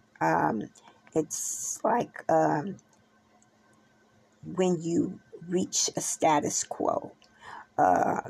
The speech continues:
the gold chain gets hung around you to show that you've reached this status.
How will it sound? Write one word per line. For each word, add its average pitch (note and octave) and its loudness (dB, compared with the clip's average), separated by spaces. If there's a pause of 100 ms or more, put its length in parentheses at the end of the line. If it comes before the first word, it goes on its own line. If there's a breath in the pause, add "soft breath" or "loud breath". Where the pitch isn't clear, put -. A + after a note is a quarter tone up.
(180)
the - -4
gold D#3 2
chain - -2
gets - -6
hung - -4
around D#3+ -2
you - -16 (640)
to - -8
show E3 6
that - -2
you've - -6
reached - 0
this C#3+ -2
status. - -4